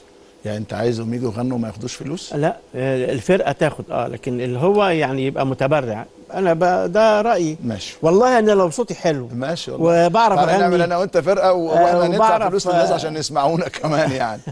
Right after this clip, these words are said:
Speaker 2: <laughs> بعرف
Speaker 1: نعم.
Speaker 2: أغني.
Speaker 1: يا ريت
Speaker 2: كنت
Speaker 1: اللي أنت
Speaker 2: عملت
Speaker 1: بتقوله ده
Speaker 2: ال-،
Speaker 1: يحصل، للأسف الشديد
Speaker 2: آه،
Speaker 1: ما
Speaker 2: لكن،
Speaker 1: بيحصلش.
Speaker 2: آه، يعني
Speaker 1: ماشي.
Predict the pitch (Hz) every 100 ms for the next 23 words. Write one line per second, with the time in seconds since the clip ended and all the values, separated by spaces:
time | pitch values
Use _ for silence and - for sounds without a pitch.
0 | - - 156 185 - 151 165 165 175 170
1 | 143 - 151 151 247 - 170 190 135 117
2 | 117 117 131 - 104 107 113 147 131 -
3 | 107 127 - 170 143 160 151 143 165 165
4 | 160 175 170 143 175 165